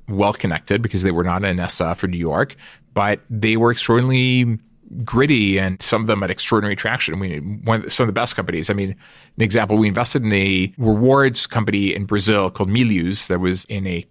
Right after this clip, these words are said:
tertiary city. They had extraordinary traction, but because they were in a tertiary city and they were not very eloquent, their English wasn't great, no one wanted to back them. They had, like, B-level traction. We invested at seed level valuation. We helped them get funded, and they went public last year and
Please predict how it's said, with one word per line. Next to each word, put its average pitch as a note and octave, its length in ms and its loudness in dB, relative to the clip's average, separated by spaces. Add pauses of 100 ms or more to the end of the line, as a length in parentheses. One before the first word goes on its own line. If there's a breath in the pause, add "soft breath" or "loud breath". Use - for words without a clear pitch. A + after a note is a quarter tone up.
tertiary G#2 600 2
city. F#2+ 500 0 (380 soft breath)
They - 80 0
had G#2 80 4
extraordinary D#3 400 4
traction, G2 500 0
but F#2 140 -2
because G#2+ 180 2
they A2+ 80 2
were G2 120 2
in F2 60 -4
a - 20 -12
tertiary G#2 460 0
city G#2 380 2
and F#2 120 0
they - 20 -4
were F#2 100 -2
not F#2 200 -4
very F2 180 -4
eloquent, F#2+ 540 -2
their F2+ 100 -2
English G2+ 280 0
wasn't F2 240 -4
great, F#2 200 -2
no G#2 80 0
one F#2+ 220 -2
wanted E2+ 180 -6
to E2 80 -8
back G2+ 260 -4
them. G2 300 -8
They A#2 220 -4
had, A2 160 -2
like, G#2 280 -4
B-level C#3 500 -2
traction. G#2+ 480 -2
We G2 100 -8
invested G#2 340 -4
at F#2 80 -4
seed A#2+ 360 -2
level F#2+ 200 0
valuation. F#2 720 -2 (160)
We C3+ 160 0
helped - 240 0
them A2+ 140 0
get F#2 160 -4
funded, G#2+ 500 -2 (340 loud breath)
and G#2+ 360 -2
they G2+ 80 0
went F#2 160 -6
public F2 280 -2
last - 300 -8
year F2+ 220 -2
and F2+ 420 -8